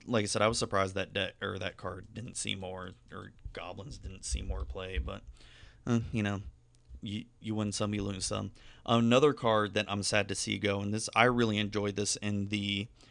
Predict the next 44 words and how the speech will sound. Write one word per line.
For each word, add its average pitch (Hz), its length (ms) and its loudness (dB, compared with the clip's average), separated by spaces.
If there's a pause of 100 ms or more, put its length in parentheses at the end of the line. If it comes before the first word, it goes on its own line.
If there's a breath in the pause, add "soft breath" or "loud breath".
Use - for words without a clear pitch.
(340 loud breath)
Atarka 101 440 2
red 101 220 4
deck, 95 260 0
and 98 100 0
that 101 120 2
was 95 240 -4
Abbot 98 280 0
of 95 100 -6
Carol 92 320 -4
Keep, - 400 -10 (400 soft breath)
which 107 180 -2
is 98 140 0
one 101 200 0
colorless 98 500 -2
and 104 100 -4
a 92 40 -4
red 98 300 -4
prowess 95 680 -2 (240 soft breath)
human 98 360 -2
monk. 95 300 -4
When 98 240 -4
Abbot 95 260 0
of 95 80 -2
Carol 98 280 -2
Keep - 280 -6
enters 101 340 -4
the 104 60 -6
battlefield, 98 500 0
exile 101 340 2
the 98 80 -2
top - 260 -8
card 101 200 -4
of 98 40 -4
your 95 120 -2
library. 95 400 -2
Until 104 220 -8
end 127 140 0
of 135 60 -2
turn, 139 220 -2
you 127 80 0
may 120 140 2
play 101 260 -6
that 85 180 -6
card. 92 300 -14